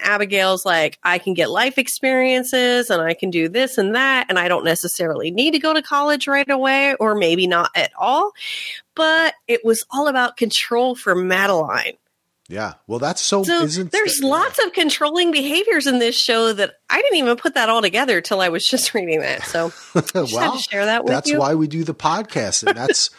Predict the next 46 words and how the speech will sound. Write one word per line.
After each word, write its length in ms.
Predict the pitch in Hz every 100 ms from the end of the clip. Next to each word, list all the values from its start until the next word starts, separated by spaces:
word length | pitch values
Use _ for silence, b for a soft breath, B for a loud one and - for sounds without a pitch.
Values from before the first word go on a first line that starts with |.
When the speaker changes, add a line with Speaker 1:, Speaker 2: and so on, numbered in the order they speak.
| -
Speaker 1:
<laughs> 200 | - -
Speaker 2:
but 100 | 143
that's 240 | 175 196 -
what 280 | 135 160
so 260 | - - 131
much 280 | 120 135 -
of 160 | 117
this 160 | 101 107
show 360 | - - 120 110
is 120 | -
about. 360 | 92 117 123 92
You 60 |
know, 60 | 104
I 60 | 104
just 260 | 113 110
spent 320 | - 127 117 -
so 240 | - 110
long 320 | 101 107 110
talking 340 | 101 110 110 110
about 260 | 92 92
Game 260 | - 107 104
of 80 | 90
Thrones. 800 | - 95 113 120 95 80 - - B B B B B -
And 160 | 104
then 100 | 147
Speaker 1:
Oh 20 |
my 80 | 226
Speaker 2:
I 40 | 214
said, 280 | 214 208
Speaker 1:
God, 100 | 196
you 60 | 220
know 180 | 220 233
Speaker 2:
"Oh." 60 |
Speaker 1:
I 60 | 262
love 280 | 247 233 233
it. 220 | 233 - _
Speaker 2:
Yes. 480 | 85 101 127 - - -
And 160 | 120 120
I 60 |
said, 280 | 117 - 120
"Oh, 140 | 135 160
I'm 60 | 143
gonna, 120 | 120
it's 220 | 117 113
gonna 180 | - 139
be 300 | 127 143 123